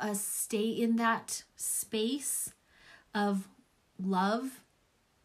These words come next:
as much as possible is to practice daily forgiveness. And it's really easy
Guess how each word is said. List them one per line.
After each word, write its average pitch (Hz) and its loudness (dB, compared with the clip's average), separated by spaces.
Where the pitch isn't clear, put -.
as 202 -2
much 196 2
as 196 -2
possible 196 -4
is 214 2
to 214 -4
practice 220 -2
daily 196 2
forgiveness. - -10
And 262 2
it's - -2
really 339 2
easy 202 0